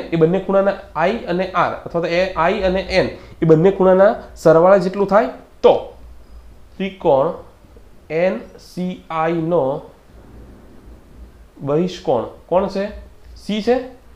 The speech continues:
એટલે કે એન સી એમ છે, માટે ખૂણો એન સી M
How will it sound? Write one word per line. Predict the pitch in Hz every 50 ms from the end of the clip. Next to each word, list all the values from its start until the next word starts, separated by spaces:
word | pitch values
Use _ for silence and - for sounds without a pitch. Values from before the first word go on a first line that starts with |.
| - - - _ - _ _ -
એટલે | 139 147 156
કે | 165 190
એન | 190 - - 156 160 180 202 226 247 269 - -
સી | - - - 196 196 196
એમ | 196 208 208
છે, | 185 226 240 262 254 - - - - - - - - - _ - - - - - _ _ -
માટે | - 143 156 156 147 127 135 156 - - - - - - - - _ - - - - - - _ - - - - - -
ખૂણો | 170 165 165 165 170 170 170 - -
એન | 147 156 175 185 208 233 - - - _ _ _ - - - - - - _ _ - - - _ _ _ - - - - - - _ _ _ _ _ _ _ - - _ _ _ _ _ _ _ _ _ _ _ _ - - - - _ - - _ _ - - - - - - - - -
સી | 170 165 175 170 - -
M | 147 147 131 120